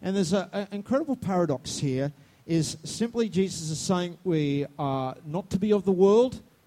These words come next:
yet at the same time we're to be of the world. And what he's, uh, basically saying is we must be distinct from the world that we live in as a worshipping community and, uh, as a place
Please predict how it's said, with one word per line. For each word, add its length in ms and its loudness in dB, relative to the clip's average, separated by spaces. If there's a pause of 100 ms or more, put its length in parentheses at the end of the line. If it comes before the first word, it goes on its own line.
yet 380 2
at 100 -12
the 60 -16
same 320 -2
time 440 -2
we're 140 0
to 80 -2
be 140 0
of 200 0
the 60 -4
world. 400 -6 (560)
And 320 -2
what 140 0
he's, 300 -4
uh, 140 0
basically 540 -2
saying 600 -4
is 340 -2 (280)
we 160 0
must 340 -4
be 140 -4
distinct 760 -4 (120)
from 200 -2
the 60 2
world 360 2
that 100 -4
we 120 2
live 220 4
in 140 0
as 160 -2
a 40 -2
worshipping 680 0
community 640 -4 (560)
and, 360 -2
uh, 440 0
as 200 0
a 60 0
place 640 0